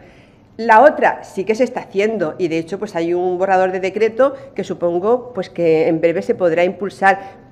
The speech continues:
pero, eh, como presentábamos una moción donde hablábamos de regular lo que eran los pisos tutelados y la, y los pisos supervisados,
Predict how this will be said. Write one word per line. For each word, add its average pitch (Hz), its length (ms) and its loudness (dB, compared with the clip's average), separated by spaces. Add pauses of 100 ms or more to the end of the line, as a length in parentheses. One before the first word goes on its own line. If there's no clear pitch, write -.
pero, 254 520 8 (500)
eh, - 500 -2
como 190 220 -2
presentábamos 226 760 0
una 240 400 0
moción 233 560 0
donde 185 600 0
hablábamos 214 680 0
de 220 80 0
regular 214 720 -2
lo 175 140 -2
que 208 80 -4
eran 208 160 0
los 196 80 -6
pisos 208 200 -12
tutelados 208 500 -6
y - 20 -12
la, 160 220 -4
y 190 40 -10
los 160 120 -6
pisos 214 200 -10
supervisados, 214 540 -2